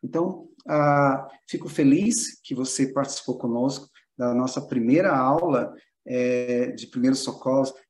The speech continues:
Gente, isso é só uma gotinha d'água que eu, ah, que eu estou passando pra você.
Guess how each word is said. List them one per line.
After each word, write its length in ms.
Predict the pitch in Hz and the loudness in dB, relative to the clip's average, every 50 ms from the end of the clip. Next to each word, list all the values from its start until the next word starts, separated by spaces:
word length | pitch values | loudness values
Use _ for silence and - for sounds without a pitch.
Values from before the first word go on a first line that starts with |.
| _ 143 | _ -6
Gente, 460 | 165 208 220 185 - - - - _ - | -2 -2 -2 -2 -2 -6 -10 -12 _ -10
isso 280 | 196 190 202 - - | -10 -8 -8 -8 -8
é 20 | 180 | -8
só 180 | - - 208 208 | -6 -6 -6 -4
uma 180 | 208 202 196 | -2 -2 -4
gotinha 880 | 180 160 139 165 175 170 170 - - - 226 247 254 262 254 247 254 - - | -4 -2 0 0 0 0 0 -4 -4 -2 2 2 2 2 2 -2 -6 -10 -10
d'água 840 | 139 131 127 - 147 147 143 143 135 - - 113 113 104 101 104 - - _ _ _ _ _ _ _ _ _ | -10 -8 -2 0 2 2 4 2 2 0 -2 -2 -2 -2 -2 -6 -10 -14 _ _ _ _ _ _ _ _ _
que 100 | - 139 | -2 0
eu, 240 | 143 135 135 135 - - | 2 2 0 -2 -6 -4
ah, 560 | 139 135 135 131 131 127 131 127 127 127 - | -2 0 0 0 -2 -2 -4 -4 -6 -6 -6
que 80 | - - | -4 -4
eu 20 | |
estou 240 | 131 - - 123 117 | -4 -2 -2 -4 -4
passando 380 | - 135 - - 156 151 147 139 | -4 -6 -6 -2 0 0 0 0
pra 120 | 143 147 | 0 -2
você. 420 | 139 147 147 - - 120 110 - | -4 -4 -4 -6 -6 -6 -8 -8